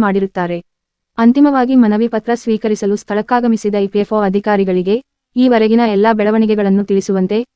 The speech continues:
ಮುಖಂಡರು ಕೇಳಿದ ಪ್ರಶ್ನೆಗಳಿಗೆ ಅಧಿಕಾರಿಗಳು ಉತ್ತರಿಸಲಾಗದೆ ತಬ್ಬಿಬ್ಬಾದರು.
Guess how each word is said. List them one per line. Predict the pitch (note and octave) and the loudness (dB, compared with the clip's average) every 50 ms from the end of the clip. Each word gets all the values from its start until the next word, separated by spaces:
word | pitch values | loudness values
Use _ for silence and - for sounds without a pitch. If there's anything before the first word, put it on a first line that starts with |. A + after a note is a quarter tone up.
| _ _ _ - | _ _ _ -2
ಮುಖಂಡರು | A3+ A#3+ A#3+ - D#4 D#4 D4+ D4 D4 | 0 0 2 2 2 2 2 2 0
ಕೇಳಿದ | - B3+ A3 G#3 G#3 G#3 | 0 2 2 2 2 0
ಪ್ರಶ್ನೆಗಳಿಗೆ | G#3 G#3 G#3+ G#3 - A#3 G#3+ G#3 G3+ G3+ G3 G#3 G#3+ | 0 -2 -4 -6 -4 -2 -2 0 0 0 0 0 -2
ಅಧಿಕಾರಿಗಳು | G3+ G3 G3+ A3 - A#3+ A#3+ A3+ G#3+ G#3 G#3 A3+ A3 | -2 -2 -2 -2 0 0 0 0 2 2 2 2 0
ಉತ್ತರಿಸಲಾಗದೆ | G#3 - A#3 A3+ A3+ - A3+ G#3+ G3+ F#3 F#3+ F#3+ A3 G#3+ | 0 -2 -2 -4 -2 -2 -2 -2 -2 -2 -2 -2 -2 -2
ತಬ್ಬಿಬ್ಬಾದರು. | A3 G3 F#3+ G3+ G3 F#3+ F#3+ F#3 F3+ F3 E3+ | -2 -2 -2 -2 -2 -2 -4 -4 -4 -4 -6